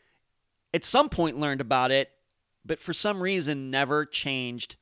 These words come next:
the timeline. Number three, how did Courtney and Noah get to Uncle Rick's? If Michael Cobb took Courtney and Noah to a hotel, as the messages say,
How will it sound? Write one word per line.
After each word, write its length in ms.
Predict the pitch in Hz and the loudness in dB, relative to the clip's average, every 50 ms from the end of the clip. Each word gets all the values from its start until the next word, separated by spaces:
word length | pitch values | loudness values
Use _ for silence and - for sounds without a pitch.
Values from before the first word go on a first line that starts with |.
| _ _ _ _ | _ _ _ _
the 80 | 135 | -12
timeline. 840 | - - - 156 156 156 156 151 143 135 120 113 104 92 95 92 - - _ _ _ _ _ _ _ _ _ _ _ _ _ _ _ _ _ _ _ _ _ _ _ _ _ _ _ _ _ _ _ _ _ _ _ _ _ _ _ - - - - - - - - - | -12 -8 -6 -4 -2 0 0 0 0 -2 -4 -6 -8 -12 -16 -20 -20 -20 _ _ _ _ _ _ _ _ _ _ _ _ _ _ _ _ _ _ _ _ _ _ _ _ _ _ _ _ _ _ _ _ _ _ _ _ _ _ _ -20 -20 -20 -20 -20 -20 -20 -14 -8
Number 140 | 143 151 147 | -6 -6 -6
three, 480 | - - 190 202 175 139 120 - - _ _ _ _ - - - _ - | -2 0 2 4 4 4 2 -2 -8 _ _ _ _ -20 -20 -20 _ 4
how 180 | 202 233 277 | 6 8 8
did 180 | 247 294 - - | 8 4 0 -2
Courtney 460 | - - 220 226 202 202 190 185 - - | 2 4 4 4 4 2 -4 -6 -4 -2
and 240 | 190 196 190 156 135 | -2 -2 -2 -2 -2
Noah 280 | 156 170 180 165 151 | 2 4 6 6 4
get 280 | 139 120 - 220 233 - | 4 4 2 2 2 0
to 180 | - 208 190 - - | -2 -4 -4 -4 -6
Uncle 240 | 147 147 - 180 | -8 -6 -2 -2
Rick's? 640 | 175 180 214 190 147 - - - - - - - - - _ _ _ _ _ _ - - - - | 2 4 4 4 4 2 -2 -6 -4 -4 -4 -4 -6 -10 _ _ _ _ _ _ -20 -20 -20 -8
If 140 | - 156 147 | -6 -6 -2
Michael 320 | 170 208 247 262 - - - | 0 0 0 0 -2 -6 -10
Cobb 380 | - - 202 202 202 170 - | -2 2 4 4 4 4 0
took 200 | - 196 190 - | -2 -4 -4 -4
Courtney 480 | - - 185 196 190 170 180 180 170 - | -2 0 0 0 0 0 -4 -6 -6 -6
and 280 | - 160 160 156 135 127 | -6 -6 -6 -6 -6 -6
Noah 240 | 143 156 170 160 - | -4 0 0 0 0
to 200 | - 151 135 123 | 0 -2 -2 -2
a 40 | |
hotel, 840 | 117 123 135 131 - - - 240 220 180 147 131 127 127 127 - - _ _ _ _ _ _ _ _ _ _ _ _ _ | -2 -2 -4 -4 0 2 4 6 8 8 6 6 4 0 -2 -6 -12 _ _ _ _ _ _ _ _ _ _ _ _ _
as 280 | 156 165 170 156 127 143 | 0 0 0 0 0 -2
the 80 | 160 | -2
messages 580 | 147 147 156 165 160 - 147 139 104 131 131 - | -2 0 0 0 0 0 -2 -4 -6 -6 -4 -2
say, 720 | - - - 226 233 226 180 143 131 123 120 120 131 135 | -2 0 2 4 6 6 6 6 4 2 -2 -6 -8 -12